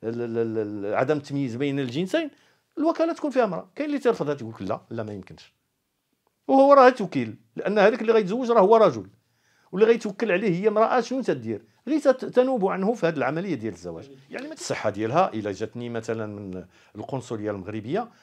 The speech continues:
راه تنشدها وتنديو، تيمشي هذاك المواطن يمشي يصادق عليها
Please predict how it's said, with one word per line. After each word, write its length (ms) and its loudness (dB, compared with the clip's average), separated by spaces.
راه 100 -10
تنشدها 760 -8
وتنديو، 720 -6
تيمشي 440 -2
هذاك 180 -2
المواطن 440 -4
يمشي 280 -12
يصادق 360 -4
عليها 340 -6